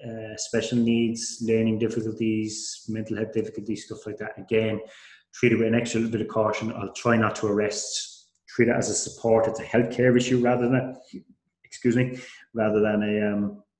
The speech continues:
a crime issue in most cases. Uh, it's more of an education issue, this, and you can't bring this outside the shop, et cetera, et cetera,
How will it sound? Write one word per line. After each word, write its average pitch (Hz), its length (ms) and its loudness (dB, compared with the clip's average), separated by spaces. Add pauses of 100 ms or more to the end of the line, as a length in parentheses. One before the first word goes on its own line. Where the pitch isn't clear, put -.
(580)
a 117 40 -6
crime 110 380 0
issue 107 420 -2
in 104 100 -4
most 104 280 -4
cases. - 420 -4 (480)
Uh, 104 80 -8
it's 101 180 -6
more 110 120 0
of 101 60 -4
an 104 80 -2
education 104 440 -4
issue, 107 140 -8
this, 107 200 -4
and 101 100 -8
you 92 60 -14
can't 104 220 -10
bring 104 160 -6
this 101 160 -8
outside 101 280 -10
the 92 60 -12
shop, 110 340 -8
et - 120 -14
cetera, - 280 -16
et - 80 -20
cetera, - 440 -2